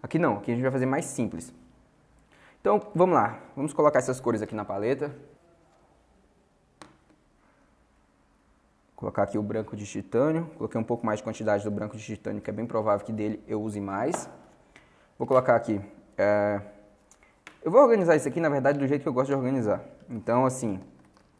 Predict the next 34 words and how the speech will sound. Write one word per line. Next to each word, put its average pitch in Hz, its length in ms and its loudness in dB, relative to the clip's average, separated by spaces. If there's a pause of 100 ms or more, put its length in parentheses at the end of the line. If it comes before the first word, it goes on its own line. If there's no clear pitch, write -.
(200)
vocês 104 300 -6
podem 135 320 2
organizar 127 360 4
da 135 100 4
forma 127 200 0
que 139 80 -8
vocês 131 240 -4
preferirem 127 500 -2
também. 107 400 -4
Eu 110 80 -6
gosto 110 200 -2
de 120 80 -4
deixar 117 140 -6
minhas 117 180 -4
tintas 123 440 -6 (600)
mais 110 220 -6
ou 110 80 -2
menos 110 260 -4
assim. - 320 -4 (840)
Então, - 140 -12
eu 107 40 -6
vou 104 100 -6
colocar 104 320 0
de 101 120 -6
cá 101 120 0
um 101 80 2
pouquinho 202 380 -4
de 202 80 -4
sombra 151 240 0
queimada 113 480 -6
na 107 80 -8
ponta 107 260 -8
de 104 120 -12
cá. 113 340 -4